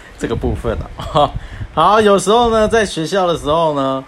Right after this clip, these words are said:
呃，有人就会问卡蜜拉说：“哎，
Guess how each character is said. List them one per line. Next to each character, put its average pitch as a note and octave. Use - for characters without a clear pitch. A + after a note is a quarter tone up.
呃， A#2+
有 A#2
人 B2
就 D3+
会 D#3+
问 C#3+
卡 -
蜜 C3+
拉 C#3+
说 C#3+
：“哎， G#3